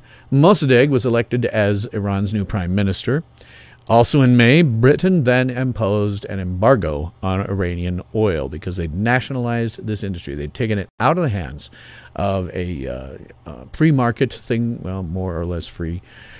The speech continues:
that, uh, involved the British, and the British said, "No, you don't either." So they put an embargo on Iranian oil, and they banned the exportation of goods to Iran as retaliation, and they also mobilized their navy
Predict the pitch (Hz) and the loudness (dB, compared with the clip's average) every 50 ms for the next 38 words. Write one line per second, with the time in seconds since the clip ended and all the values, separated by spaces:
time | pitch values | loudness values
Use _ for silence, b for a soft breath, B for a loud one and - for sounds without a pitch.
0 | B B - 120 131 123 120 - - - 143 127 120 120 117 120 113 123 117 110 | B B 2 4 4 4 4 0 -2 0 2 2 2 2 2 0 0 0 2 4
1 | 123 123 127 127 120 113 107 107 104 127 143 127 104 110 113 - - - 135 120 | 4 6 6 6 4 2 -2 0 2 2 4 4 4 2 0 -2 -6 -6 -4 -2
2 | 107 117 120 120 120 - - - 123 113 110 117 123 131 139 135 127 120 123 117 | -2 0 0 0 -2 -2 0 0 2 2 2 2 2 2 2 2 2 2 2 0
3 | 117 131 139 117 107 107 95 - - - - - - - 131 117 113 107 - 139 | 2 2 2 4 4 2 0 -4 -10 -20 -16 -12 -4 -2 0 0 2 0 0 0
4 | 123 113 110 113 110 110 110 127 147 156 120 110 95 101 120 127 - 101 104 101 | 0 0 0 0 0 0 2 2 2 2 2 0 0 -2 -2 -4 -4 -4 -4 -2
5 | 101 104 104 101 95 95 92 90 92 95 92 95 107 131 139 B B B B B | 0 0 0 0 -2 -2 -4 -4 -2 0 0 0 0 -2 -4 B B B B B
6 | B - 101 107 107 104 92 117 127 143 165 180 165 - - 127 135 123 113 - | B -4 -2 0 0 2 2 2 4 4 4 4 2 2 2 2 2 2 2 0
7 | - - - 156 143 - 120 117 - - 101 98 101 104 117 117 127 123 113 135 | 0 -4 -6 -4 -2 -2 -2 -2 -2 -2 -4 -4 -2 0 2 2 2 0 -2 -6
8 | - - - 147 147 - - 110 92 87 87 82 82 90 101 117 117 117 - - | -10 -4 0 0 2 2 0 -2 -2 -2 -2 0 0 0 0 -2 -2 -4 -8 -12
9 | _ _ - 95 92 87 87 82 76 87 80 82 78 73 73 73 - - 98 95 | _ _ -10 -8 -8 -8 -8 -8 -8 -8 -8 -8 -8 -8 -8 -10 -10 -10 -10 -8
10 | 92 107 110 107 107 107 135 175 180 - 165 131 143 180 180 139 123 117 113 113 | -6 -6 -4 -2 0 2 4 4 4 2 2 2 4 4 4 4 4 4 2 2
11 | 110 101 107 101 104 110 131 139 101 87 - - | 0 -2 -2 -2 0 0 0 0 -2 -4 -8 -12